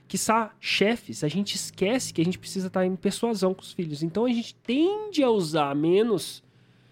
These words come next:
menos gatilhos mentais com esse, com eles, porque a gente, é, acha que a gente pode usar, a-, aproveitar demais o gatilho mental da autoridade. E às vezes funciona e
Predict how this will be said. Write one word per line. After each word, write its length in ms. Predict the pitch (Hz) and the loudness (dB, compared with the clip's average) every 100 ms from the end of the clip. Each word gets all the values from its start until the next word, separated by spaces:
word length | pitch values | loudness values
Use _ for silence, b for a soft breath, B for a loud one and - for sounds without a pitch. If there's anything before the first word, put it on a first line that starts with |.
| b b | b b
menos 300 | - 185 254 | 2 4 6
gatilhos 380 | 226 202 220 214 | 4 2 2 0
mentais 360 | 220 214 214 208 | 2 2 0 0
com 120 | 269 | 2
esse, 360 | 214 196 - - - _ _ | 2 2 -4 -16 -20 _ _
com 140 | 247 | 4
eles, 240 | 214 190 170 | 4 4 0
porque 240 | - - | -10 -4
a 60 | 151 | -4
gente, 520 | 175 180 185 175 139 b b b b _ | -2 -4 0 0 -2 b b b b _
é, 480 | 151 139 135 120 107 - _ _ - | -4 -2 0 -2 -4 -10 _ _ -8
acha 360 | 180 202 - | -6 -4 -4
que 80 | 190 | -2
a 40 | 196 | -2
gente 120 | - | -2
pode 240 | 175 170 | -4 -2
usar, 460 | 170 165 160 156 - | -2 0 0 -2 -6
a-, 180 | - 139 - _ _ _ | -16 -16 -18 _ _ _
aproveitar 540 | - - 170 165 165 | -14 -2 2 2 2
demais 380 | 156 160 143 135 | 2 2 2 2
o 20 | |
gatilho 300 | 139 - 139 | -2 -4 -6
mental 280 | 139 131 127 | -6 -6 -6
da 80 | 131 | -6
autoridade. 560 | 123 131 127 101 113 196 | -4 -6 -6 -6 -2 2
E 40 | |
às 100 | 311 | 4
vezes 220 | 180 160 | 4 2
funciona 520 | 247 240 233 262 330 | 0 0 2 4 2
e 300 | 320 233 147 | 0 -2 -6